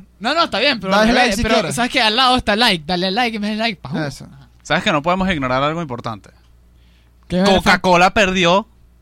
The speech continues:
Speaker 3: cuatro mil millones de dólares por el bicho.
Speaker 2: Ujú.
Speaker 3: Madre mía, el bicho.
Speaker 1: Que igual es como un carajo que,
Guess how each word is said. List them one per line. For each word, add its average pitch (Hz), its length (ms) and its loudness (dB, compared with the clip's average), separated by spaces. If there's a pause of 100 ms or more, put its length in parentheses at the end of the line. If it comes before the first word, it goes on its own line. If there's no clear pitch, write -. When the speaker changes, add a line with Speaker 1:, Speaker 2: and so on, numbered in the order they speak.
(140)
Speaker 3:
cuatro 190 440 0
mil 180 180 -2
millones 202 540 2
de 202 100 2
dólares 170 640 0 (960)
por 131 200 -8
el 120 200 -8
bicho. 117 540 -4 (100)
Speaker 2:
Ujú. 151 720 -12
Speaker 3:
Madre 143 420 2
mía, 143 180 0
el 131 80 0
bicho. 123 380 -6 (260)
Speaker 1:
Que 185 100 -2
igual 214 180 4
es 254 60 -4
como 190 520 -10 (680)
un 202 100 -20
carajo 233 380 -10
que, 208 260 -12